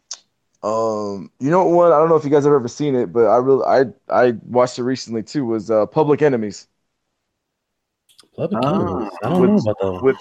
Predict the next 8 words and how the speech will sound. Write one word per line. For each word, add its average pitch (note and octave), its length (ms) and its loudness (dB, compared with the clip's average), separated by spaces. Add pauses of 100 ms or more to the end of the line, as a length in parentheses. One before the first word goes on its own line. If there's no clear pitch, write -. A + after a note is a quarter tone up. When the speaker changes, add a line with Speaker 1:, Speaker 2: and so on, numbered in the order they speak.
(120)
Speaker 1:
with A2+ 240 -2
Johnny C3+ 280 2
Depp C#3 280 4
as A2+ 180 -2
John B2+ 260 0
Dillinger. C#3+ 300 2
Speaker 3:
Oh B2 500 4
yeah, F#2 540 -4